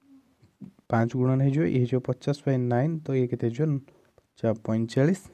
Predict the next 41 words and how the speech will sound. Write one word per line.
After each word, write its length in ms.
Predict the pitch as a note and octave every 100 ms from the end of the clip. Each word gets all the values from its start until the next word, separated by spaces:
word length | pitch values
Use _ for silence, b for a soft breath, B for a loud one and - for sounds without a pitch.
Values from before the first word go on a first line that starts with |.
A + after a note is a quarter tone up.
| b b b b _ _ -
ଦଶ 140 | A#2 -
ମିନିଟ୍ 200 | A#2 A2 -
ରହିଲା 180 | A#2 C3
ପୁଣି, 280 | - D#3+ F3+ B B B
ତ 60 | C3
ହେଲା 120 | C3+
କ'ଣ, 180 | C3+ F3 A3+ - _ _ _ _ _ _ _ _ _
ପୁଣି 180 | - C#3+
ହେଲା 160 | D3 D3+ D#3
ପାଞ୍ଚ 240 | D3+ D3+ D#3 D#3
ବଳିଲା, 200 | D3+ D#3 - -
ତ 40 | C#3
ପଚାଶ 240 | D3 D#3 D3
ହେଲା, 120 | D3+
ନଅ 160 | D3 B2 A#2
ପଞ୍ଚା 220 | A#2 A2+
ତ 80 | A2
ନାଇନ୍, 240 | C#3 B2 A#2+ - -
ଫାଇଭ୍ 140 | - B2
ପଏଣ୍ଟ 180 | C#3 C#3
ଫାଇଭ୍, 220 | - A#2 A#2+ - _ B B B B -
ଫାଇଭ୍ 200 | A#2+ A#2
ପଏଣ୍ଟ 200 | C3 C#3+ -
ଫାଇଭ୍ 180 | A#2+ A#2
ହେଇଯାଉଛି 340 | A#2 A#2 A#2+
ଆମର 160 | A#2+ A#2
ଏଠି 140 | A#2
ଆନ୍ସର୍, 260 | B2+ - D#3+
ଯେଉଁଟାକି 240 | C3+ B2 A#2
ଅଛି 120 | -
ଅପସନ୍ 260 | B2 - C#3
ଡିରେ। 260 | A#2+ G#2+ C3
ତ 100 | D3 D3+
ଫାଇଭ୍ 240 | - A#2
ପଏଣ୍ଟ 160 | - A#2+
ଫାଇଭ୍ 240 | - A#2 A2
ହେଇଯାଉଛି 380 | G#2+ G#2+ G#2+ A3 - B B B B B _ _ _
ଆନ୍ସର୍। 380 | C3+ A2+ - A2+
ଏତିକି 240 | - - C3+
ଜିନିଷ 180 | C#3 C#3
ବୁଝିହେଲା। 420 | C#3+ C#3 C#3+ F3